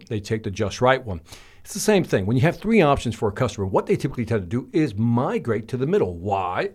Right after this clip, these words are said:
Again, the brain is a risk mitigating machine. It tries to reduce risk. So when it looks at three options, five hundred, a thousand, fifteen hundred, it's gonna say, "Hmm,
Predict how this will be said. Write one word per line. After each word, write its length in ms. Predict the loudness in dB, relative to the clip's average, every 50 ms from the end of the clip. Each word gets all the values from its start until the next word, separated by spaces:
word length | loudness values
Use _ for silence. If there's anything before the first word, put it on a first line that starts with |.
| _ _
Again, 720 | -10 -10 -10 -10 -10 -8 -4 -2 -2 -2 -2 -4 -8 -10 -14 -18 -20 -20 -20 _
the 100 | -4 -4
brain 640 | -4 -4 -4 0 2 4 4 2 2 0 -2 -4 -6 -4
is 160 | -4 -2 0 2
a 80 | 0
risk 480 | 0 0 0 -2 -2 -2 -2 -6 -12 -16 _ _ _ _ _
mitigating 720 | -2 0 2 2 2 0 -2 -2 -2 -4 -2 -2 -2 -2
machine. 400 | -2 -2 -4 -4 -2 0 0 0
It 80 | 0 -2
tries 300 | -2 -2 -4 -4 -4 -8
to 80 | -10 -6
reduce 540 | -6 -6 -6 -6 -8 -8 -8 -8 -8 -10 -8 -2
risk. 320 | 0 0 0 0 -2 -10 -14 -20 -20 -20 -20 -20 -16
So 120 | -8 -4 -2
when 80 | -2
it 60 | 0
looks 240 | 0 0 -2 -2 -2
at 80 | -8 -10
three 200 | -6 -2 0 2
options, 340 | 2 0 -2 -4 -8 -10 -4
five 300 | 0 2 2 2 0 -2
hundred, 240 | -4 -6 -6 -8 -12
a 80 | 0
thousand, 500 | 10 12 12 12 12 6 4 0 -2 -4 -6 -8 -12 -14 -14 -14 -12 2
fifteen 380 | 2 2 2 2 -4 -2 -2 0
hundred, 320 | 0 0 0 0 0 -2
it's 120 | -4 -4 -2
gonna 120 | -4 -4
say, 180 | -2 -2 -2 -2
"Hmm, 360 | -2 -2 0 0 0 0